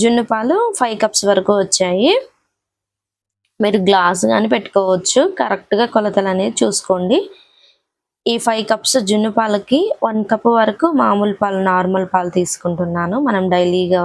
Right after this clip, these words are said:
యూజ్ చేసుకునే పాలని. నేను తీసుకున్న జున్ను పాలు వచ్చేసి సెకండ్ డే జున్ను పాలండి. ఇందులోకి మొత్తం టోటల్గా సిక్స్ కప్స్ వరకు పాలు వచ్చాయి కాబట్టి ఎగ్జాక్ట్గా త్రీ కప్స్ వరకు బెల్లం వేసుకుంటే సరిపోతుంది. నేను ఇక్కడ కొంచెం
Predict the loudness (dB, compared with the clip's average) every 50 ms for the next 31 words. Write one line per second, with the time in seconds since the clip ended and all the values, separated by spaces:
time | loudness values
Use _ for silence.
0 | -2 -2 0 0 0 0 0 -2 -2 -2 -2 -6 -6 -6 -6 -4 -2 -2 0 0
1 | -2 -2 0 0 0 0 -2 _ _ _ _ _ _ _ _ _ _ _ _ _
2 | -4 -2 0 2 2 2 2 0 -2 -2 -2 -6 -6 -6 -4 -2 0 0 0 0
3 | 0 0 0 0 0 0 -2 -2 -4 -2 -2 -2 -2 -2 -2 -2 -2 0 0 0
4 | 0 0 -2 -4 -4 -4 -4 -2 0 0 0 2 2 2 0 0 0 -2 -4 -4
5 | -4 -2 -4 -4 -2 0 0 0 0 -2 _ _ _ _ _ _ _ _ _ _
6 | _ -6 -4 -2 0 2 2 2 2 2 2 0 2 2 2 2 0 0 -2 -2
7 | 0 0 0 0 0 0 0 0 0 0 -2 0 -2 -2 -2 -2 -2 -2 -4 -2
8 | 0 -2 -2 0 0 -2 -2 0 0 0 0 2 0 0 0 0 0 0 0 0
9 | 0 0 0 0 0 0 -2 0 0 -2 -2 -2 -8 -10 -20 -20 _ _ _ -8
10 | -8 -6 -4 -2 0 2 2 2 2 0 2 2 2 0 0 -4 -8 _ _ _
11 | _ _ _ _ _ _ -6 -6 -4 -2 -2 -4 -2 -2 -2 0 2 2 2 0
12 | 0 0 0 0 0 -2 0 2 2 4 4 4 2 2 2 0 0 -2 -4 -4
13 | -4 -2 -2 -2 0 0 0 0 0 0 0 0 2 2 0 0 0 0 0 0
14 | 2 2 2 2 0 0 -2 -2 -2 0 -2 -2 -2 -2 -2